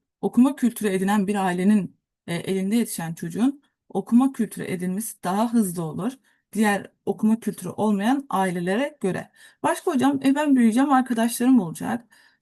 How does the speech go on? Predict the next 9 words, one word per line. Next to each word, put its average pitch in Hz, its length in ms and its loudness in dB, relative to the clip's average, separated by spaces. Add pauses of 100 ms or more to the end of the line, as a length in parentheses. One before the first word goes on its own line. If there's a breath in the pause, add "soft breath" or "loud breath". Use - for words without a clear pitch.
Arkadaş 208 640 -4
çevremde 185 680 -4 (120)
önemlidir. 175 800 -2 (1040)
Başka 233 360 -2
hocam, 233 360 0 (280 soft breath)
benim 254 260 4 (120)
okulum, 190 760 0 (480)
öğretmenim 233 720 0
önemlidir. 185 880 -2